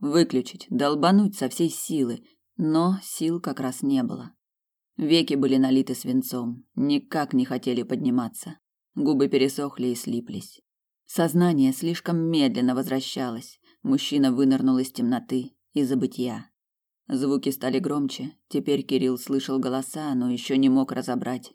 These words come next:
ни слова. Он хотел пошевелиться, поднять руку, но она была настолько тяжелая,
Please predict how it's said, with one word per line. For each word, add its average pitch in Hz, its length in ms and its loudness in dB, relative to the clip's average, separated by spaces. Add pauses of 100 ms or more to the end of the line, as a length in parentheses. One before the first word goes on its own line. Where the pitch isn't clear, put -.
ни 131 160 4
слова. 131 500 -4 (600)
Он 151 220 0
хотел 160 340 0
пошевелиться, 151 840 -4
поднять 131 400 4
руку, 135 440 -4 (260)
но 147 180 0
она 147 160 4
была 143 220 0
настолько 143 580 -2
тяжелая, 139 720 -4